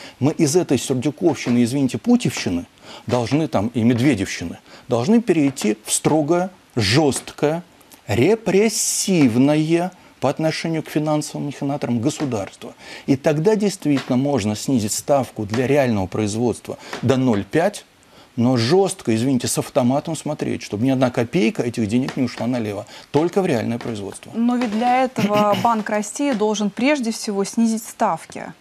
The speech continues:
Speaker 2: Правильно?
Speaker 1: Нет, к, к сожалению, нет. Для этого и Банк России, и правительство, и администрация президента, вся система власти должна быть принципиально иной. Она должна быть ориентирована не на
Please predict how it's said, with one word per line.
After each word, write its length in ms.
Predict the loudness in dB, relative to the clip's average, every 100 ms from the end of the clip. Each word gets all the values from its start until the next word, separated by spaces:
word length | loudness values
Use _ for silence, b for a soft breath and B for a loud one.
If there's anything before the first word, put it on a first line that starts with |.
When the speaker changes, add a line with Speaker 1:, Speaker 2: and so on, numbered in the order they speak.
| _ _
Speaker 2:
Правильно? 520 | 0 0 0 -4 -8 -4
Speaker 1:
Нет, 220 | 0 0
к, 180 | 0 -12
к 40 | -4
сожалению, 320 | 0 2 0
нет. 180 | -4 -12 -4
Для 220 | 0 2
этого 720 | 0 -2 -2 0 4 2 2
и 100 | 2
Банк 360 | 2 2 0 0
России, 400 | -2 -2 -2 0
и 40 |
правительство, 840 | 2 2 0 -2 -2 -4 -4 -4 -2
и 40 |
администрация 460 | 0 -2 0 -2 0
президента, 340 | -2 0 -2
вся 280 | -2 0 0
система 580 | 0 -4 -2 -2 0 -2
власти 540 | 0 0 0 -4 -8 B B B
должна 280 | -2 2 0
быть 80 |
принципиально 580 | 0 -6 -4 -4 -2 -2
иной. 220 | -4 -6 -14 B B B
Она 180 | 2
должна 380 | 2 2 0 0
быть 180 | 0 0
ориентирована 600 | 0 2 2 2 0 4
не 280 | 4 4 2
на 280 | 2 2 2